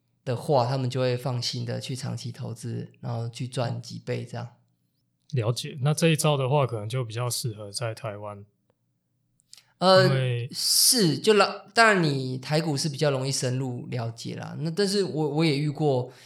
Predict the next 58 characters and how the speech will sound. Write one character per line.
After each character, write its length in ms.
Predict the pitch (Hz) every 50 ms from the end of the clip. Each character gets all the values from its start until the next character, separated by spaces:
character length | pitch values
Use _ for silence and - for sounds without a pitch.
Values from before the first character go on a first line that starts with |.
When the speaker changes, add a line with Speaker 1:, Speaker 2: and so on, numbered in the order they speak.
| - _
Speaker 1:
像 80 | - 160
我 60 | 143
上 120 | 139 147
次 140 | 151 151 151
文 180 | 143 127 131 127
章 220 | 131 127 127 127
PO 180 | 127 - 135 127
的 80 | 123
就 160 | 120 117 127 123
是 480 | 123 - 131 123 120 117 120 - 160 - - _ _ _ _ _ _ _ _ _ _ _
那 80 | 147
个 60 | 131
中 180 | 123 151 139 135
央 180 | 131 127 139 147
逆 80 | 143
友 120 | 127 120 113
的 100 | 120 120
学 240 | - - 120 113
长， 240 | 113 120 110 104 117 _ _ _ _ _ _ _ _ _ _ _ _ -
嗯， 120 | 127 120
他 140 | - 135 135
就 180 | 131 139 135
是 360 | 127 - - 139 127 123 117 117
真 240 | - - 147 135
的 120 | 139 131 120 117
就 120 | 120 143
像 280 | 135 - 165 139 123 120
你 120 | 117 117
一 40 | 117
样， 200 | 127 131 120 123
他 160 | 123 131 135
是 200 | 131 143 139 127
只 180 | 123 127 - 127
有 160 | 127 123 120
网 240 | 117 120 120 120 123
络 140 | 127 127
的 100 | 120 120
资 220 | 113 - - 117 113
料， 200 | 120 120 113 113 - _ _ _ _ _ _ _ _
Speaker 2:
嗯。 100 | - 117
Speaker 1:
然 120 | 117 123
后 40 | 131
看 220 | 127 131 156 147 120
得 80 | 120
非 180 | - - 127 127
常 240 | 127 127 123 123 131
细， 200 | - - 127 120
然 100 | 123 123
后 20 |
最 140 | 120 147 139
后 80 | 123
也 60 | 120 117
是 120 | - 127
被 80 | 127 -
他 80 | 117 117
看 200 | - 123 120 113
对 200 | 117 123 117 110
啊， 120 | 123 131